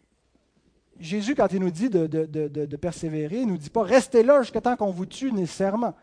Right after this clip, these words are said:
Euh, ce qu'il nous dit, c'est si c'est le prix à payer, si c'est inévitable,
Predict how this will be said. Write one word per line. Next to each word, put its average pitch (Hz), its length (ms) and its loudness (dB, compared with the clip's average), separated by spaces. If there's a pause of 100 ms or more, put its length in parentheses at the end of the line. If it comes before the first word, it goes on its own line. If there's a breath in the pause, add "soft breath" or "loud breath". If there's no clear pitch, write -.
(420 soft breath)
Euh, 160 280 -2
ce - 80 -20
qu'il 180 120 -4
nous 190 80 0
dit, 233 160 0
c'est 196 160 4
si - 160 2
c'est 262 160 0
le - 80 -6
prix 269 180 -2
à 247 80 4
payer, 208 380 2
si 240 160 -8
c'est 220 160 -4
inévitable, 226 840 0